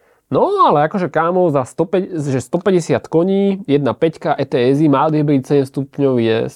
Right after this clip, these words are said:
sedem stupňov je D S G za tridsať tisíc. Máš tam, počkaj, no, máš tam svetla ledkové, akože kolesa podľa mňa dosť fajn, pozriem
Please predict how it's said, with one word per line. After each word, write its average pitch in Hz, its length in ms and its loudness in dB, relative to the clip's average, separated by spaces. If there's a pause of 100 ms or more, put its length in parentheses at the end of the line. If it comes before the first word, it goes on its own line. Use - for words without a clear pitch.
(220)
sedem 147 260 0
stupňov 143 220 -2
je 123 60 -2
D 123 60 2 (120)
S 160 100 2
G 156 120 0 (1500)
za 135 100 0
tridsať 123 300 -2
tisíc. 160 480 -4 (360)
Máš 120 220 -2
tam, 113 260 -4
počkaj, - 220 -10
no, 107 160 -8
máš 117 180 -6
tam - 160 -12
svetla 147 300 -2
ledkové, 143 340 0 (140)
akože 113 340 -6
kolesa 123 320 -4
podľa 113 240 -4
mňa 107 60 -6
dosť 101 180 -12
fajn, 156 360 0 (200)
pozriem 113 320 -4